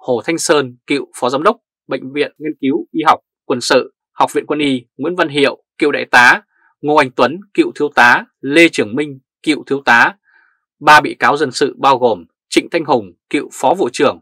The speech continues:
Bộ Khoa học Công nghệ, Phan Quốc Việt, tổng giám đốc Công ty Việt Á và Vũ Đình Hiệp, phó tổng giám đốc Công ty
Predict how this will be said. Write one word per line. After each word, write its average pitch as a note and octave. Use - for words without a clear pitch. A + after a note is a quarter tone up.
Bộ B2+
Khoa E3
học -
Công C3+
nghệ, C3+
Phan D3
Quốc -
Việt, C3+
tổng A2+
giám C3
đốc G#3
Công C#3
ty C3
Việt G#2
Á B2
và B2+
Vũ F3+
Đình D#3+
Hiệp, A2+
phó C3
tổng -
giám F2+
đốc E3
Công B2
ty A2+